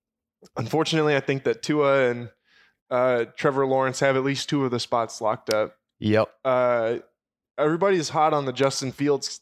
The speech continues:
Speaker 1: thing at Ohio State. Um,
Speaker 2: I, I will go on record and say that in order for Brock Purdy to be a Heisman finalist, Iowa State will need to win at least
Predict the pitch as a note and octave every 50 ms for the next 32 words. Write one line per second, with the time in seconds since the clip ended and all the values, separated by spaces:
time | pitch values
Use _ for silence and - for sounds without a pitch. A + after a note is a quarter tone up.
0 | _ - B2 A#2+ A#2+ A#2+ A#2+ - _ _ _ - - - _ _ _ _ _ _
1 | _ B2+ C3 B2+ A#2+ B2 B2+ B2 A#2+ A#2+ - - C3 B2+ B2 A#2 - _ _ _
2 | _ _ _ - _ _ _ _ _ _ _ _ C3+ C3+ C3 B2+ B2+ B2 A#2 A2+
3 | A2 A#2+ - _ _ _ _ _ _ _ _ _ _ _ _ _ _ _ _ _
4 | _ _ _ _ _ _ _ _ _ _ _ _ _ _ _ A#2 B2 - - B2
5 | B2+ D3 D3+ D3 C3+ C#3+ C3+ C3 B2+ B2 A#2 B2 B2 C3+ B2+ B2+ A#2+ - - C3
6 | B2 A#2+ A2 A2+ A2 G#2+ - - A#2+ A#2+ - A2 A#2+ A#2+ B2 B2+ C3 B2 - -
7 | A#2+ A2+ A2 G#2+ G#2 G2+ G2+ G2+ - _ _ _ G#2+ G#2 G#2+ - - - A2 A2
8 | A2 G#2 - A#2 A#2 A2 B2 B2 A#2+ A2+ A#2+ A#2+ B2+ C3 A#2+ - A#2+ A#2 A#2+ B2
9 | A#2+ - - - A2+ A2+ A2 G#2+ G#2 - - A2+ A2 G2+ - - _ _ _ _
10 | _ - - A#2+ A2+ A2 A2 A2 G#2 - A2+ A2 A2 A2 G#2+ D2+ G#2 G#2+ A2+ A2
11 | G#2 - - -